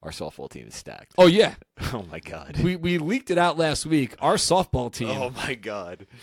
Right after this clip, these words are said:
Speaker 2: I got recruited. So, you know what? I'm actually glad that I'm not a coach because I didn't want to have to pick anything. You recruited me.
Speaker 1: Yep.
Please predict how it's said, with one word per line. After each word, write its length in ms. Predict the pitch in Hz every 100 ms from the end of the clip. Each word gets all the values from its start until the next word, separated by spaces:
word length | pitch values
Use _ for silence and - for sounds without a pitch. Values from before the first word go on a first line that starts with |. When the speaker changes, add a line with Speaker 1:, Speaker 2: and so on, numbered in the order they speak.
| - -
Speaker 2:
I 100 | 214
got 140 | 285
recruited. 600 | 175 - 196 175 95 -
So, 400 | - 170 151 143 120 -
you 140 | -
know 80 | 180
what? 220 | 208 240 -
I'm 120 | 180 240
actually 280 | 269 220
glad 300 | 165 147 165
that 80 | 151
I'm 120 | 139 147
not 120 | 147
a 40 |
coach 400 | 117 - 143 151
because 180 | - 123
I 80 | 135
didn't 140 | 185
want 100 | 185
to 60 | 147
have 100 | 143
to 60 | -
pick 120 | 127
anything. 360 | 156 160 190 175 - -
You 180 | 156 277
recruited 540 | 285 - 202 175 135
me. 320 | 139 170 214
Speaker 1:
Yep. 240 | 98 98